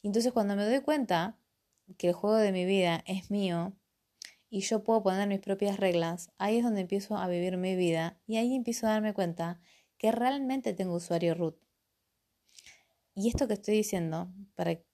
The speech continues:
aunque no lo entiendas, para que lo puedas ver, lo tenés que elegir. Es decir, cuando me escuchás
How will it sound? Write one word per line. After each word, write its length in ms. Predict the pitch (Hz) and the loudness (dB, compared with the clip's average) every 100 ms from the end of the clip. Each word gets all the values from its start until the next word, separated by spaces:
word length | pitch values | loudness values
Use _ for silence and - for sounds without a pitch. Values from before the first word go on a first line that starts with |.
| _ - | _ -10
aunque 220 | 170 170 | -6 -4
no 80 | 180 | 0
lo 80 | 196 | 0
entiendas, 540 | 196 190 165 165 165 | 0 0 0 -4 -8
para 180 | - 170 | -8 -4
que 80 | 170 | -2
lo 140 | 170 | 0
puedas 280 | 190 196 196 | 4 4 4
ver, 320 | 175 170 - - | 2 0 -2 -8
lo 140 | 185 | -4
tenés 220 | 175 202 | -2 -2
que 100 | 214 | -2
elegir. 500 | 214 185 - 165 165 - | -2 -2 -2 -4 -4 -6
Es 140 | - | -2
decir, 460 | 185 175 - 160 165 _ _ | 0 -2 -2 -6 -6 _ _
cuando 320 | - 185 185 185 | -4 -2 0 -2
me 100 | 180 | -2
escuchás 800 | 175 - 175 202 240 339 - | -4 -8 -2 0 0 -2 -10